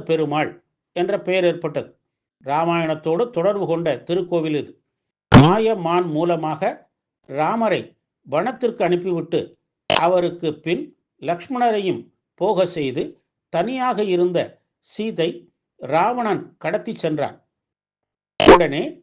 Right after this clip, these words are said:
சீதாதேவி தன் உடலில் அணிந்திருந்த ஆபரணங்களை கழற்றி வழிநெடுகிலும் வீசினாள். அப்படி அவள் வீசிய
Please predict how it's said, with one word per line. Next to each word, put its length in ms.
சீதாதேவி 760
தன் 260
உடலில் 380
அணிந்திருந்த 560
ஆபரணங்களை 800
கழற்றி 480
வழிநெடுகிலும் 760
வீசினாள். 460
அப்படி 400
அவள் 240
வீசிய 420